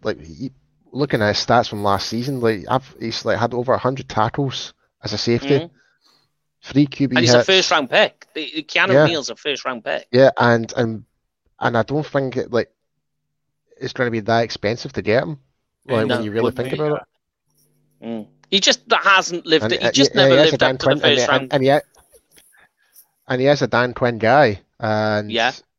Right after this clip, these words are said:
Speaker 1: and, like, the, and the other guys, Carl Joseph and San, Sandijo, they had a great last season. The only thing with Sandijo, he's only f-, he's thirty-four years old, so y-,
Speaker 3: Yeah.
Speaker 1: you could
Speaker 2: Mm.
Speaker 1: probably write him off.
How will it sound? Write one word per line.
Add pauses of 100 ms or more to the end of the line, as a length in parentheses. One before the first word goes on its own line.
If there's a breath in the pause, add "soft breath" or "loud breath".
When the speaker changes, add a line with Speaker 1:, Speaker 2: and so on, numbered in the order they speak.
Speaker 1:
and,
like,
the,
and
the
other
guys,
Carl
Joseph
and
San,
Sandijo,
they
had
a
great
last
season.
The
only
thing
with
Sandijo,
he's
only
f-,
he's
thirty-four
years
old,
so
y-,
Speaker 3:
Yeah.
Speaker 1:
you
could
Speaker 2:
Mm.
Speaker 1:
probably
write
him
off.